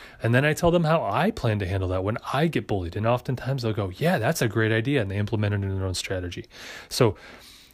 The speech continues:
that's specifically what I'm talking about with non, uh, confrontational conversations in, in more of the deep to-, topics. However, I find there's a lot of value in just having fun with learning.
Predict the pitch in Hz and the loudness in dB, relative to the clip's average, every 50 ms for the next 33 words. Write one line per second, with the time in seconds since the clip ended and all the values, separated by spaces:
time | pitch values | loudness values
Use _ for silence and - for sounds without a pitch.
0 | _ - - - 151 165 - - - - 139 - - 147 131 - 127 - 123 120 | _ -2 2 4 4 4 2 0 0 2 2 2 2 0 0 0 0 2 2 4
1 | 107 107 104 101 98 - 107 101 98 - - 107 98 101 92 90 87 101 101 98 | 4 2 0 0 0 0 0 0 0 0 -2 -2 0 0 -2 -2 -2 0 2 2
2 | 101 101 101 90 - _ _ - _ _ _ _ _ _ - 101 95 92 92 90 | 2 2 0 -4 -10 _ _ -20 _ _ _ _ _ _ -4 -2 0 0 -2 -2
3 | 90 92 87 - _ _ _ - _ - - _ _ _ _ - - 123 110 98 | -4 -6 -8 -12 _ _ _ -20 _ -20 -20 _ _ _ _ -2 0 0 0 2
4 | 104 87 - 107 101 - - 107 95 - - 98 92 92 90 - - 107 92 90 | -2 -2 -2 0 0 0 0 -2 -2 0 0 0 0 0 -2 -4 -2 -2 -2 -2
5 | - - 98 104 104 - - - - - - - - - - - - - - - | -2 -4 -6 -8 -10 -10 -10 -10 -12 -18 -20 -20 -20 -20 -20 -20 -20 -20 -20 -20
6 | - - - - _ - - - - - _ _ _ _ _ _ - - - - | -20 -20 -20 -20 _ -20 -20 -20 -20 -20 _ _ _ _ _ _ -20 -20 -12 -8
7 | - 131 - - 127 120 123 123 123 127 131 120 104 107 98 92 113 107 104 - | -6 -6 -4 -2 0 2 4 6 8 8 6 6 4 2 0 0 0 -2 -2 -2
8 | - - 107 98 92 95 - - - - - - 101 92 - - - - - - | -2 0 0 0 0 -2 -4 -6 -8 -2 2 2 2 2 0 -6 -8 -8 -8 -8
9 | - - - - - - - - - _ - - 127 131 160 196 220 170 131 107 | -8 -10 -14 -20 -20 -20 -20 -20 -20 _ -2 2 6 6 8 8 6 6 4 2
10 | 104 104 117 - - - - - 120 120 117 - - 123 120 120 120 117 113 107 | 2 2 0 -4 -10 -4 0 4 4 4 4 4 4 4 4 4 4 4 2 2
11 | 110 101 98 98 95 98 98 98 104 120 151 180 160 117 98 98 92 95 92 95 | 2 2 2 2 0 0 0 2 2 0 0 0 0 0 0 0 0 0 0 -2
12 | 95 92 92 92 92 92 - - _ _ _ _ _ - 120 113 110 110 110 110 | -2 -2 -2 -4 -4 -6 -8 -14 _ _ _ _ _ -4 0 0 2 0 0 -2
13 | 110 113 117 110 120 113 - - - 123 120 107 110 101 98 - - - - 127 | -2 -4 -2 0 0 0 0 0 0 2 2 2 2 -2 -2 -4 -6 -2 2 4
14 | 127 127 113 104 104 104 107 113 110 104 101 95 - 101 101 104 117 120 104 87 | 4 4 4 2 -2 -2 -4 -4 -2 -2 -2 -2 -2 0 0 2 2 2 2 0
15 | 85 90 98 - | -4 -6 -8 -10